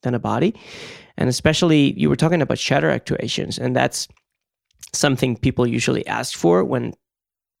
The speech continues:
you know, when you, when you wanna buy a body, you say, "How many shutter act-, actuations does it have?" And they'll typically give you a number, and that works if the camera was mostly used for photography. But if it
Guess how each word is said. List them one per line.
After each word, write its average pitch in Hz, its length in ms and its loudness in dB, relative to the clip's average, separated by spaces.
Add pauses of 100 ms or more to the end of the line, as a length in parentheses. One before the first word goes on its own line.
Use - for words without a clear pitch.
(440)
you 156 100 0
know, 98 100 -6
when 104 300 -6
you, 120 240 -8
when 117 160 -4
you 113 80 -4
wanna 117 160 -4
buy 110 200 -2
a 98 60 -2
body, 95 340 -2
you 85 140 -6
say, - 280 -6 (260)
"How 151 80 4
many 135 140 0
shutter 131 320 0
act-, - 280 -10 (100)
actuations 127 680 -6 (100)
does - 160 -4
it - 60 -14
have?" - 320 -10 (600)
And - 280 -4 (300)
they'll 180 200 4
typically 147 580 0
give 123 220 -2
you 120 160 2
a 117 40 -4
number, 131 480 2
and 131 180 -2
that 151 200 2
works 143 440 0
if - 320 -8
the - 80 -4
camera 131 360 0
was 127 240 -2
mostly 135 400 2
used 120 400 0
for - 200 -4
photography. 139 560 0
But - 160 -2
if - 160 -4
it 131 160 -2